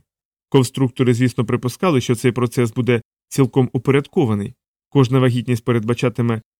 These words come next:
попередній намір, а ембріони будуть заморожуватися для пізнішої імплантації, коли умови будуть годящими для народження дітей.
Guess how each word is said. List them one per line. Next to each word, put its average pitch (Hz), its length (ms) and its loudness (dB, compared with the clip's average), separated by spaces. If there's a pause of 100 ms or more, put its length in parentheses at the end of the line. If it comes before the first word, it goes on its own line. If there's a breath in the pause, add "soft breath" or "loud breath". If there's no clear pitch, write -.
попередній 120 540 0
намір, 139 360 -2 (360)
а 127 140 2
ембріони 131 440 2
будуть 127 240 0
заморожуватися 123 880 -2 (300)
для 131 180 0
пізнішої 131 600 -2
імплантації, 123 720 -4 (200)
коли 135 220 6
умови 135 300 2
будуть 117 340 -2 (240)
годящими 123 580 0
для 127 160 0
народження 120 460 -2
дітей. 123 420 -8